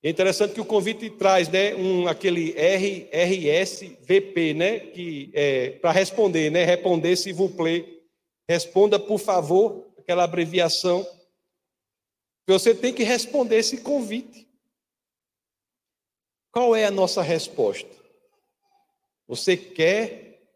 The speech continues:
entregar sua vida à sabedoria de Deus? Caso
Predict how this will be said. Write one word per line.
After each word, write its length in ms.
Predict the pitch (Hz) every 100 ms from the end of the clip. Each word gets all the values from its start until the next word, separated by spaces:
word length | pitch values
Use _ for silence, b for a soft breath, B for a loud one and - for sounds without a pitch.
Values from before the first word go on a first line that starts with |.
| _ _
entregar 400 | - 160 156 170
sua 300 | 175 - 170
vida 320 | 135 131 190 175
à 40 |
sabedoria 640 | - 160 160 160 156 165
de 100 | 151
Deus? 760 | 120 151 185 226 - - - _ _ _ _ _ _ _ _ _ _ _ _ _ _ _ _ _ -
Caso 480 | 165 208 208 196